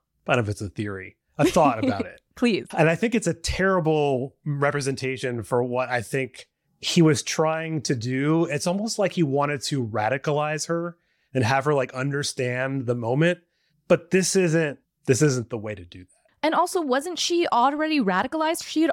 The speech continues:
Speaker 2: al-, she had already watched her parents, like, she had enough trauma. I think she could have gotten there with, like, give her a book, give her a chance. You gotta torture her?
Speaker 1: But doesn't she then,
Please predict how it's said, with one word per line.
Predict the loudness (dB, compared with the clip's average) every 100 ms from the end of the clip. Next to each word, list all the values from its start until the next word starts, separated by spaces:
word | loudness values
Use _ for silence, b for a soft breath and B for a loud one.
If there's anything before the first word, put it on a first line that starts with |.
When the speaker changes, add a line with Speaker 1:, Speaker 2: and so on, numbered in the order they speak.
| 0
Speaker 2:
al-, | -4 -4
she | 0
had | 0 2
already | 2 2 2 0
watched | 0 -2 -6
her | -4
parents, | 0 2 2 0 0
like, | -2 -2 -8 -20 b b b b b b b _
she | 0 2
had | 2 2 2
enough | 2 -2
trauma. | -6 -2 2 2 0 -2
I | -4
think | -4 -2
she | -2 -2
could | -2
have | -2
gotten | 0 0 0
there | 0 0
with, | -2
like, | -4 -8 _
give | -8 -2
her | 0
a | 0
book, | -2 0 0 -2
give | -4
her | -4
a | -4
chance. | -8 -4 0 0 -4
You | -4
gotta | -4 -4 _
torture | -10 -6 -4 -4
her? | -4 -4 -10 -16 _ -2
Speaker 1:
But | 2
doesn't | 2 0
she | -2 0 0
then, | 0 -2 -4 -8